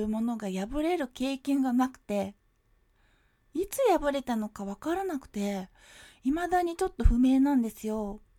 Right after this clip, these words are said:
血も出なかったのでわからなかったし、自然に破れることもあるって聞いていたので、ああ、それなのかなーって思いましたね。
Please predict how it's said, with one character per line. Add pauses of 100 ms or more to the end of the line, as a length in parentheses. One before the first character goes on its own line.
(1700)
血
も
出
な
か
っ
た
の
で
わ
か
ら
な
か
っ
た
し、 (1080)
自
然
に
破
れ
る
こ
と
も
あ
る
っ
て
聞
い
て
い
た
の
で、 (1120)
あ
あ、
そ
れ
な
の
か
な
ー
っ
て
思
い
ま
し
た
ね。